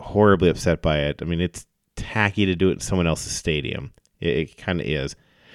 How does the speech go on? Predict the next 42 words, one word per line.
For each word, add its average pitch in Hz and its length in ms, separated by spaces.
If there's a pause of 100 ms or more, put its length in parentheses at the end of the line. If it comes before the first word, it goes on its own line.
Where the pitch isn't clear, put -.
(140)
especially 143 300
since - 340 (100)
it's 104 160
the - 100
Packers 85 520
thing. - 400
It's, 87 320
you 90 140
know, 85 40
the, 87 200
the 82 140
leap 113 340
is 87 200
a 85 140
Packer 107 540
thing. 78 360
To 92 140
go 117 240
and 104 120
do 101 180
that 92 180
in 87 160
Lambeau 85 420
is 73 80
kinda 78 260
tacky. 82 580 (920)
The 131 80
one 139 180
thing 123 160
I'll 104 60
say, 107 240
though, 92 220
is 87 200
that 87 180
Heinicke 95 680 (100)
apparently 85 300
grew 92 260
up - 100
as 78 80
a 78 40
Packers 87 440
fan. 80 440